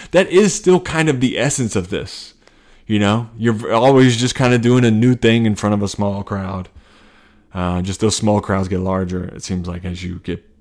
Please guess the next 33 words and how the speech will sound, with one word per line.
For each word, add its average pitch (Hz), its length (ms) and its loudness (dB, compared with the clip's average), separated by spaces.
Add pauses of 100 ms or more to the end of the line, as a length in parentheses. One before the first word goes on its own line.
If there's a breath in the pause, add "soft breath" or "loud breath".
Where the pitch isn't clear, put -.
(200)
better 92 280 -2
and 90 240 -6
bigger. 87 340 -8 (880 soft breath)
So, 117 540 2 (480)
but 123 140 -2
this, 226 140 6
the 175 140 2
clip 294 260 2
for 220 100 2
this 196 200 4
one 117 200 2
is 113 240 2
not 123 320 2
me 110 400 2
doing 95 560 0 (160)
a 92 260 -4
new 107 220 2
joke 95 500 -2
i-, 73 80 -10 (100)
for 92 200 -8
seven 98 340 0
people 90 640 -8
in 92 100 -8
a 64 60 -12
Starbucks. - 1080 -12
This 123 160 0
is 120 300 0
me 147 180 4
doing 135 460 2
a, 113 300 -4 (560 soft breath)
a 117 160 0
newer 175 480 4
joke, 90 560 -4